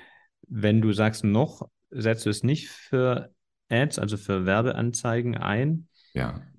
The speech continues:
Speaker 1: Wie findet dich aktuell deine Zielgruppe? Läuft das dann über, äh, Content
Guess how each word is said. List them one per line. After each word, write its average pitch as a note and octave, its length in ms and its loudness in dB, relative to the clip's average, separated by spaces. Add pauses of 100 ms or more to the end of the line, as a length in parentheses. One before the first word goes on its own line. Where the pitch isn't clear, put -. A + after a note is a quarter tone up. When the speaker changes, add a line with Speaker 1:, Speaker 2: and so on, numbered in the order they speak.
(160)
Speaker 1:
Wie B2+ 200 2
findet C#3+ 420 2
dich G#2 220 -2
aktuell F#2 480 -2
deine F2+ 260 0
Zielgruppe? F2+ 460 -6
Läuft G#2+ 240 -2
das - 240 -8
dann A#2 580 -2
über, G2+ 880 -2
äh, G#2+ 80 -16
Content C3+ 720 -2